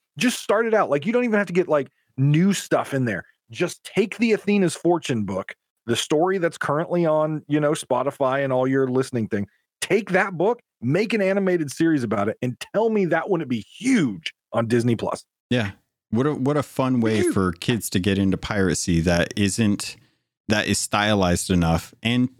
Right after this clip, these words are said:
Speaker 1: Yeah.
Speaker 2: still, like, you know, it's not mature rated. It's not E for
Speaker 1: Right.
Speaker 2: kids. It's, it's teen.
Speaker 1: Right.
Speaker 2: Make it
Speaker 1: Mm-hmm.
Speaker 2: into a young adults thing. Give, give pirates a chance outside
Speaker 1: Oh.
Speaker 2: of what is tied to directly to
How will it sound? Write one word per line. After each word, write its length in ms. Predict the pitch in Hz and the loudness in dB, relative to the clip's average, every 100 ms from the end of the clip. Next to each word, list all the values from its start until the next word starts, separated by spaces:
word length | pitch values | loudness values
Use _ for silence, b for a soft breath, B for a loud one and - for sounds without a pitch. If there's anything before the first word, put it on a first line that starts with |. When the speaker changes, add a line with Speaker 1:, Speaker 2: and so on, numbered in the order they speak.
| - | -12
Speaker 1:
Yeah. 120 | 107 110 | -6 -4
Speaker 2:
still, 400 | - 147 139 107 | -2 0 0 0
like, 440 | 107 101 98 - - | 2 2 0 -4 -4
you 80 | 110 | 0
know, 140 | 92 117 | 0 0
it's 180 | 107 | 0
not 180 | 127 117 | 0 0
mature 360 | 113 107 123 107 | 0 0 0 2
rated. 420 | 104 107 123 127 | 2 2 0 -2
It's 220 | 98 90 | -2 -2
not 240 | 107 98 - | 0 0 0
E 140 | 104 | -2
for 220 | - 98 | 0 0
Speaker 1:
Right. 240 | 90 - - | 0 -2 -6
Speaker 2:
kids. 380 | - 101 101 101 | -2 0 0 -2
It's, 200 | 82 - | -2 -4
it's 240 | 92 - | -6 -6
teen. 400 | - - 117 127 | -6 -2 0 0
Speaker 1:
Right. 140 | 143 - - B B B B _ | -2 -8 -18 B B B B _
Speaker 2:
Make 220 | 107 135 156 | -4 -4 -2
it 40 | |
Speaker 1:
Mm-hmm. 80 | 139 | -2
Speaker 2:
into 220 | 143 143 | 0 0
a 40 | 127 | 0
young 220 | 117 127 | 0 0
adults 340 | 113 127 - | 0 -2 -2
thing. 160 | 90 80 | -2 -2
Give, 320 | 113 143 - | -2 -4 -4
give 320 | - 143 143 - _ - | -4 -2 -4 -14 _ -14
pirates 440 | - - 113 101 - | -10 -4 -2 0 -2
a 40 | |
chance 640 | 85 - 107 82 78 - - _ _ _ 104 | -4 0 0 0 -2 -8 -14 _ _ _ -4
outside 460 | 107 95 107 107 | -2 -2 0 2
Speaker 1:
Oh. 40 | 98 | 0
Speaker 2:
of 120 | 90 | 0
what 260 | 104 98 - | 0 2 0
is 140 | 92 | -2
tied 300 | - 98 92 90 | -2 -2 -2 0
to 60 | |
directly 500 | 92 95 95 - 95 | 0 2 2 0 0
to 540 | - - 90 85 85 | 0 -2 0 2 0